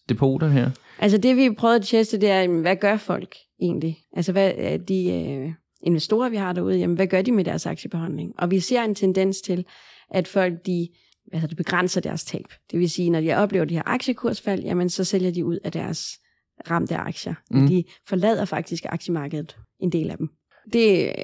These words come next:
Speaker 2: øh, stemmer overens med tidligere forskning, at det, det er altså noget, folk de gør. Det, der var rigtig interessant, det var, at vi så, at dem, der var påvirket eller højt eksponeret til begge markeder, de havde en højere tendens til at forlade aktiemarkedet bagefter.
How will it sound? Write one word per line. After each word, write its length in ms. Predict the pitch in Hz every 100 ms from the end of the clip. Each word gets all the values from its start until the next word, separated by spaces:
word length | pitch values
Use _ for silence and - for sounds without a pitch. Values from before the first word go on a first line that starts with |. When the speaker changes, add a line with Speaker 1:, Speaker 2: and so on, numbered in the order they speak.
| -
Speaker 2:
øh, 60 | 170
stemmer 280 | - 170 143
overens 380 | 170 185 170
med 80 | 165
tidligere 340 | - 202 190 170
forskning, 560 | - 208 190 175 185
at 140 | 170 180
det, 360 | 196 180 - - 190 -
det 80 | 190
er 40 |
altså 160 | 170 170
noget, 260 | 160 170
folk 260 | - 165 -
de 60 | 156
gør. 260 | 147 208 _ _ _ -
Det, 100 | 247
der 60 | 247
var 240 | 208 180
rigtig 240 | 277 269
interessant, 500 | 202 180 170 175 160
det 80 | 190
var, 140 | 185 180
at 80 |
vi 80 | 190
så, 240 | 180 240 196
at 200 | - 180
dem, 200 | 190 202
der 80 |
var 380 | 202 175 - 170 _ _ _ -
påvirket 600 | 202 196 180 160 160 -
eller 240 | 160 156 156
højt 240 | 208 208
eksponeret 480 | 170 - 180 151 156
til 100 | 156
begge 420 | - 269 330 320
markeder, 440 | 208 92 92 - - _ _ _ _ -
de 80 |
havde 140 | 220 220
en 180 | 196 180
højere 400 | - 208 240 302
tendens 440 | - 180 165 160
til 100 | -
at 80 | 160
forlade 280 | - 156 160
aktiemarkedet 560 | - 160 175 156 160 156
bagefter. 380 | - - -